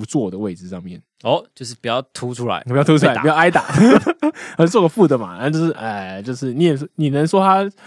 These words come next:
Speaker 1: 酬庸吗？
Speaker 2: 嗯。
Speaker 1: 也不能说不是，可是他也有成，他实质影响力，或是他薪水拿超，超级，超级高，让你看不爽嘛，好像又，又好那么一些些这样。
Speaker 2: 嗯。
Speaker 1: 对。
Speaker 2: 那我记得败选者联盟，我看到有一个蛮有趣的新闻，
Speaker 1: 嗯。对。
Speaker 2: 就是有一个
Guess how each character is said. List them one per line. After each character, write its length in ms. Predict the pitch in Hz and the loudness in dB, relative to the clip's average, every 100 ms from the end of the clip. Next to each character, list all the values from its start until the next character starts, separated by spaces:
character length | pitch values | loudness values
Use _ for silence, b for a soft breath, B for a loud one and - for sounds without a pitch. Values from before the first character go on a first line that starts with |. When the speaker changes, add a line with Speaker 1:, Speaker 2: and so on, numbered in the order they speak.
| B B | B B
Speaker 1:
酬 220 | 120 147 170 | -4 2 4
庸 100 | 196 | 4
吗？ 260 | 180 160 | 4 4
Speaker 2:
嗯。 40 | 131 | 2
Speaker 1:
也 80 | |
不 80 | 131 | 0
能 100 | 165 | 0
说 140 | 143 156 | 0 -4
不 100 | 120 | -6
是， 220 | - 131 | -10 -8
可 100 | 123 | -2
是 320 | 160 151 - _ _ - | -2 -4 -10 _ _ -4
他 160 | 190 | 0
也 180 | 147 123 | 0 -2
有 180 | 147 127 | -2 -4
成， 160 | 123 131 | -4 -6
他 300 | 147 170 180 | -2 0 0
实 220 | - 131 | -4 -6
质 100 | 135 | -4
影 100 | 147 | -2
响 160 | 143 | -4
力， 80 | 131 | -2
或 120 | 151 | 0
是 60 | 147 | 0
他 100 | 156 | -2
薪 200 | 147 165 | -4 -4
水 120 | 135 | -4
拿 160 | 104 107 | -4 -8
超， 180 | - 135 | -6 -6
超 180 | - | -6
级， 100 | 131 | -6
超 140 | 120 120 | -4 -6
级 80 | 117 | -4
高， 220 | 123 127 | -4 -4
让 100 | 143 | -6
你 60 | |
看 160 | 127 135 | -8 -8
不 100 | 147 | -8
爽 200 | - 82 | -10 -12
嘛， 100 | 82 b b b | -18 b b b
好 140 | - | -8
像 140 | - 185 | -2 0
又， 180 | 170 - b b | 0 -4 b b
又 100 | 190 | -4
好 220 | 151 - - | -4 -6 -8
那 60 | |
么 80 | 175 | -4
一 40 | 151 | -4
些 200 | - 117 | -4 -8
些 220 | - 98 | -8 -12
这 100 | 104 | -12
样。 80 | 101 | -14
Speaker 2:
嗯。 140 | 92 _ - | -16 _ -20
Speaker 1:
对。 180 | 87 _ _ | -20 _ _
Speaker 2:
那 140 | 226 - - | -6 -6 -10
我 80 | |
记 120 | 226 220 | -4 -2
得 40 | |
败 160 | 233 202 | 0 -2
选 120 | 151 | -4
者 80 | 107 | -8
联 160 | 101 | -10
盟， 200 | 101 185 - _ _ | -12 -18 -20 _ _
我 160 | 117 101 | -8 -6
看 140 | 180 | -4
到 120 | 180 | -4
有 120 | 139 104 | -4 -6
一 60 | |
个 120 | 104 | -8
蛮 140 | 95 107 | -8 -10
有 100 | 95 | -12
趣 140 | - | -12
的 60 | 98 | -14
新 220 | - 90 | -14 -18
闻， 100 | - | -20
Speaker 1:
嗯。 60 | _ - | _ -12
对。 180 | 92 - | -12 -8
Speaker 2:
就 80 | 175 | -8
是 180 | 220 | -8
有 180 | 180 113 | -8 -8
一 60 | 147 | -6
个 280 | 143 113 | -6 -6